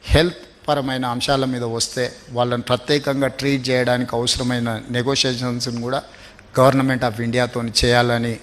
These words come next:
తెలంగాణ రాష్ట్ర ప్రభుత్వం నిర్ణయించుకున్నది. అదేవిధంగా ఒక క్యాంపస్ క్రియేట్ చేద్దాం అనుకుంటున్నాం. అక్కడొకటి, అక్కడొకటి, అక్కడొకటి కాకుండా ఒక థౌజండ్ ఎకర్స్ ల్యాండ్లో nearby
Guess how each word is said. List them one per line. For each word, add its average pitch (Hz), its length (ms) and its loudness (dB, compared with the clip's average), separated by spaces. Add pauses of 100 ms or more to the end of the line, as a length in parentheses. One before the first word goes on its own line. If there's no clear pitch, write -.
(140)
తెలంగాణ 117 400 0
రాష్ట్ర 113 400 2
ప్రభుత్వం 113 480 -4
నిర్ణయించుకున్నది. 117 840 -2 (380)
అదేవిధంగా 190 480 6
ఒక 185 140 -8
క్యాంపస్ 196 440 0
క్రియేట్ 139 420 0
చేద్దాం 123 380 2
అనుకుంటున్నాం. 110 580 -8
అక్కడొకటి, 151 480 2
అక్కడొకటి, 139 460 0
అక్కడొకటి 131 400 -4
కాకుండా 120 540 -2 (600)
ఒక 131 140 0
థౌజండ్ 139 540 4
ఎకర్స్ - 640 0
ల్యాండ్లో 131 560 2 (1600)
nearby 135 380 6